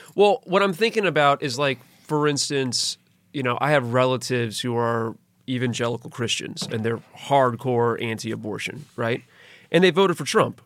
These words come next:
And if you were to have evidence that, which I'm sure it exists out there, that, like, Trump paid for an abortion,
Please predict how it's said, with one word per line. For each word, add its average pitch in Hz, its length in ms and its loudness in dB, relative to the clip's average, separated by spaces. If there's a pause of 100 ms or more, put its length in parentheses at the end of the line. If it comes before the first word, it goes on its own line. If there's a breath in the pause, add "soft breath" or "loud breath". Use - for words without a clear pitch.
(260)
And 143 140 2
if 143 140 -2
you 185 160 0
were 175 240 4
to 135 640 -2 (1040)
have 147 400 4
evidence 135 640 2
that, 120 200 -2
which 131 200 -2
I'm 127 100 0
sure 139 280 0
it 123 60 0
exists 135 360 -4
out 120 160 2
there, 120 120 2
that, 113 140 0
like, 117 180 -4
Trump 123 380 -2
paid 120 240 0
for 120 140 0
an 113 40 0
abortion, 117 580 -2